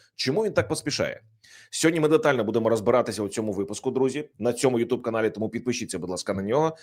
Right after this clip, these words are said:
Не забувайте ставити лайки, залишати коментарі, це дуже важливо для розвитку спільноти. Ну і все, часу не гаємо, давайте одразу починати.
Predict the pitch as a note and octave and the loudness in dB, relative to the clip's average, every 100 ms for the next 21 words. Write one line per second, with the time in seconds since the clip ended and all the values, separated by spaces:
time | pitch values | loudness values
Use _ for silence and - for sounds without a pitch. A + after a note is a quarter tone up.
0 | - - - G2+ A#2+ B2 A2 A#2 A2 A#2 | -20 -20 -6 2 4 4 2 2 4 6
1 | A#2+ - F#2 G#2 A2 G#2 - G#2 G2 C#3 | 6 4 -2 -2 -2 -4 -4 -4 -2 -4
2 | G#2+ A2 G2+ G#2+ A2 G#2+ F2+ F#2 G2 F#2 | -2 -2 0 0 2 0 0 0 0 0
3 | F2 F#2+ - A#2 D#3+ F#3 A#2+ B2 B2 - | -4 -10 -4 2 4 4 4 4 2 2
4 | F#2 - A2 G#2 G2+ A2+ C3+ G2+ G2+ A2+ | 0 2 -2 0 0 2 2 2 4 2
5 | A2+ - _ _ _ - - - C#3 A#2+ | 2 -2 _ _ _ 0 4 6 6 6
6 | B2 A#2 B2+ G#2+ - | 2 4 4 4 0